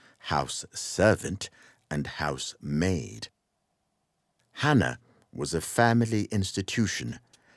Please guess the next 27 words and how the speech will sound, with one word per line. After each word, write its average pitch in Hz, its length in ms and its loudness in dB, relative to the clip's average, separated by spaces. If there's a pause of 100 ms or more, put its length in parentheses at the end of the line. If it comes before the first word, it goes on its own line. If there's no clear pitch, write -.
(120)
having 135 300 4
been 117 240 6
with 101 140 4
the 92 80 0
Haywoods 82 600 0 (260)
from 107 320 2
two 160 280 0
years 123 520 2
after 90 400 0
they 113 160 4
got 95 320 -2
married, 71 420 0 (1000)
long 98 280 4
enough 101 420 4 (300)
to - 80 -4
have 110 140 -2
played 101 280 4
a 98 60 0
significant 113 720 0
part 123 400 0
in 65 160 -4
raising 107 480 2
their 87 140 2
son 101 420 -2
and 67 160 -6
two 110 200 2
daughters, 87 560 0